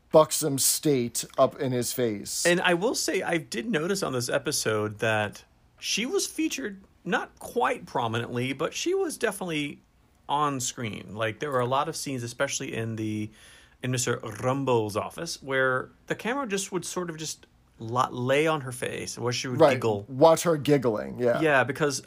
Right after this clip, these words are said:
Speaker 2: uh, you know, at this point, it's like, we need, we, we know the people like Miss, uh, Belfridge. Give the people what they want. We know Mister Humphries is gonna say, "I'm free," and, like, lots of gay jokes. So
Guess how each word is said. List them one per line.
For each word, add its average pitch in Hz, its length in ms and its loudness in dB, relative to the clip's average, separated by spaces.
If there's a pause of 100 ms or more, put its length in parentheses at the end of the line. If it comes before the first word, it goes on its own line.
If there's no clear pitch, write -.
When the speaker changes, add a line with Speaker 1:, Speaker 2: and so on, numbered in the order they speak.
Speaker 2:
uh, - 140 -8
you 196 120 -2
know, 110 180 0
at 123 200 -6
this 160 140 -6
point, 151 540 -4
it's 123 220 -6
like, 127 300 -2
we 127 140 -4
need, 135 400 -6 (160)
we, 131 180 -8
we 131 160 -6
know 135 240 0
the 143 100 -8
people 143 380 -6
like 113 400 -2
Miss, - 380 -6
uh, 107 160 0
Belfridge. 98 720 -6 (1300)
Give 135 160 2
the 135 80 -6
people 120 260 -2
what 113 140 2
they 117 100 -2
want. 110 440 0
We 131 100 0
know 139 300 6
Mister 135 280 -2
Humphries 123 280 -4
is 120 80 -8
gonna 123 160 -4
say, 123 200 -4
"I'm 123 200 -4
free," 113 540 0
and, 113 120 -4
like, 107 240 -4
lots 127 240 -2
of 131 80 -6
gay 113 200 -4
jokes. 98 520 -2
So 101 300 -2